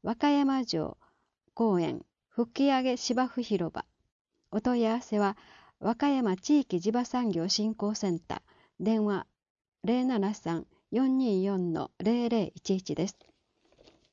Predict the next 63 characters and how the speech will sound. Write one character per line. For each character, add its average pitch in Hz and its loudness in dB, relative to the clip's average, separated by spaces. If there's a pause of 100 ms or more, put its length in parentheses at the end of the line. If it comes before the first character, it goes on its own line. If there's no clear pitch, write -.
(160)
続 262 4
い 294 6
て 262 0 (240)
市 - 6
民 294 12
の 180 2
掲 185 0
示 185 0
板 170 0
で 180 -2
す。 - -16 (920)
ワ 277 4
ー 339 4
ク 330 4
シ 320 4
ョ 320 4
ッ - -2
プ 202 -2
で 180 0
出 202 4
会 254 4
い 240 2
の 233 2
チ 214 -2
ャ 190 2
ン 170 -2
ス。 - -14 (720)
ち 240 0
ゃ 247 4
ぶ 285 4
台 269 4
で 254 0
コ 285 2
ン 277 4
パ 170 -2
を 156 -4
開 170 -4
催。 - -4 (960)
古 254 4
民 320 10
家 202 -2
で 175 -2
九 247 -6 (260)
つ - -4
の 190 4
ち 196 0
ゃ 190 2
ぶ 220 4
台 214 2
を 208 0
使 - -4
っ 202 0
て 185 -6 (260)
ク 254 0
ラ 277 4
フ - -10
ト 247 2
ワ 254 4
ー 262 -2
ク - -14
シ 254 0
ョ - 0
ッ - -16